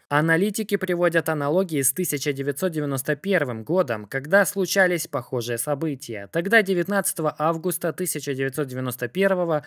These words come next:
рынок обрушился после открытия, как ты видишь на этом графике. Именно поэтому следующие двадцать четыре часа, как пишет Кабейси Letter,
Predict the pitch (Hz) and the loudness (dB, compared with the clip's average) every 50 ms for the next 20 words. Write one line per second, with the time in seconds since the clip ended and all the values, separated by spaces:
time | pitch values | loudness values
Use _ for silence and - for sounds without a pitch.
0 | - _ - 131 170 220 226 214 202 - 196 165 151 156 180 190 - - 175 151 | -10 _ 0 4 4 6 6 4 4 4 2 2 4 2 2 2 2 0 0 -2
1 | - - 151 135 - 139 127 123 - - 120 117 113 113 - - 147 160 147 135 | 0 0 0 0 0 -2 -2 -2 -2 -2 -2 -2 -2 -2 -4 -4 -2 -2 -2 -2
2 | - 117 104 104 - 208 208 - - 147 123 127 131 131 113 - - 110 104 - | -4 -6 -8 -2 -2 -4 -4 -2 -2 -2 -2 -2 -2 -4 -6 -6 -6 -8 -8 -8
3 | 113 113 110 - 139 131 123 - 127 110 - - 110 98 95 87 - _ - 214 | -10 -10 -2 0 0 0 0 -2 -6 -10 -8 -6 -6 -6 -6 -8 -10 _ 0 0
4 | 220 214 208 202 180 - 190 185 185 180 165 - - 143 135 131 127 - - 175 | 2 4 4 4 4 4 6 6 6 6 6 4 2 -2 -2 -2 -2 -2 -2 2
5 | 190 196 175 165 151 139 135 - - 143 135 127 131 147 165 180 - 202 190 - | 2 2 4 4 2 0 0 -2 -2 -2 -2 -2 2 2 2 2 2 0 -2 -2
6 | - 185 - 185 170 160 151 - 165 147 - - 151 139 - 160 151 - - 196 | -4 -4 -2 -2 -2 -2 -2 -2 -4 -4 -2 -2 -2 2 2 0 0 0 -2 0
7 | 185 - 170 147 131 - 139 139 135 139 156 160 165 - - 147 135 135 160 185 | 0 2 0 -2 -2 -2 -2 0 0 2 0 0 0 -2 -2 -2 0 2 2 2
8 | 190 - 180 165 143 123 110 98 | 2 2 2 2 2 0 0 -4